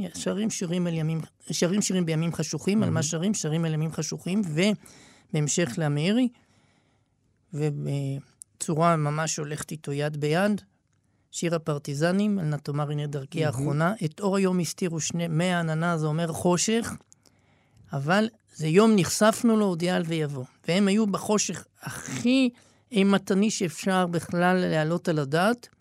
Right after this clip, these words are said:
Speaker 1: אין, אה, ממשות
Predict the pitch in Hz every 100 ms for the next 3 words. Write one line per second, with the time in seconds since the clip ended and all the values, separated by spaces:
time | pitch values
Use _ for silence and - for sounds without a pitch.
0 | _ _ _ _ - 214 254 247 247 220
1 | - - _ _ - 175 180 175 170 170
2 | 170 165 160 - 220 -